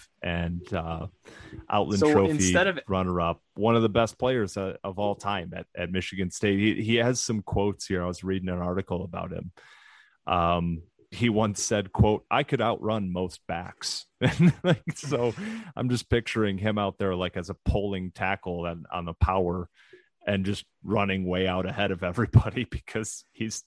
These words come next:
Speaker 1: five ten, one eighty-five.
Speaker 2: So instead of asking how fast we could run a hundred yards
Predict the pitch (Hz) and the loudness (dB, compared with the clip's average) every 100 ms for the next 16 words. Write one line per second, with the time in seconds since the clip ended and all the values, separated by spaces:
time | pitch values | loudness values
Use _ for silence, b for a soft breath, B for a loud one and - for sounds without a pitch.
0 | _ - - - - 120 120 95 104 101 | _ -6 -2 -2 0 2 4 4 2 2
1 | 95 90 - 117 - - - - _ 143 | 0 -2 -2 -2 -4 -8 -10 -12 _ -20
2 | - - 196 B B - 160 147 - 165 | -20 -18 -18 B B -2 0 2 2 0
3 | 170 139 143 - 151 131 117 107 123 123 | 2 2 2 0 -6 -4 -6 0 2 2
4 | 120 - 120 117 131 117 110 110 110 104 | -2 0 2 2 -2 -4 -2 -2 -2 -4
5 | _ _ _ - - 123 113 107 107 101 | _ _ _ -14 -6 -4 -4 -2 0 0
6 | 98 98 | -2 -8